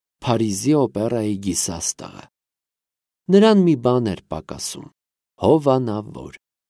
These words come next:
Մինչդեռ հովանավորների պակաս չէր զգացվում, բայց խեղճը չէր կարողանում ոչ ճիշտ ժամանակին համաձայնել, ոչ ճիշտ ժամանակին մերժել։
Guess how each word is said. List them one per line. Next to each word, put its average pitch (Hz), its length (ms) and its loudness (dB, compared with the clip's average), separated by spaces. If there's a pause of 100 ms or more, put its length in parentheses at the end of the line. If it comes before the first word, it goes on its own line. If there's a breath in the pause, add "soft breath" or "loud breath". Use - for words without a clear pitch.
(680)
Մինչդեռ 113 560 2
հովանավորների 123 800 2
պակաս 139 540 0
չէր 131 360 0
զգացվում, 107 680 -6 (760)
բայց 98 240 0
խեղճը 117 400 -2
չէր 127 240 -4
կարողանում 92 680 -2
ոչ 95 260 0 (100)
ճիշտ - 460 -8
ժամանակին 87 720 -8
համաձայնել, 87 960 0 (220)
ոչ 110 280 2
ճիշտ - 460 -6
ժամանակին 87 720 -6
մերժել։ 90 560 -12